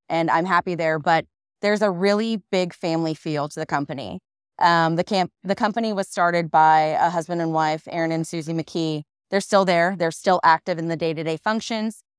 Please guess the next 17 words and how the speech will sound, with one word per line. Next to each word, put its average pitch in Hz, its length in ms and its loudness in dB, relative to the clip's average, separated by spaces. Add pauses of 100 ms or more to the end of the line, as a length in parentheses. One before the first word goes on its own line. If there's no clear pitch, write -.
(300)
They 185 440 4
are 170 460 6 (800)
fully 220 260 6
in-, 190 200 2 (220)
infiltrated 185 680 -2
into 170 220 -6
the 165 80 -4
company 160 460 -4
to 185 100 -6
make 165 220 0
sure 156 340 -2
that 151 160 0
is, 147 180 -4
it 156 280 -4
is 147 140 -4
a 156 80 -6
success. - 680 0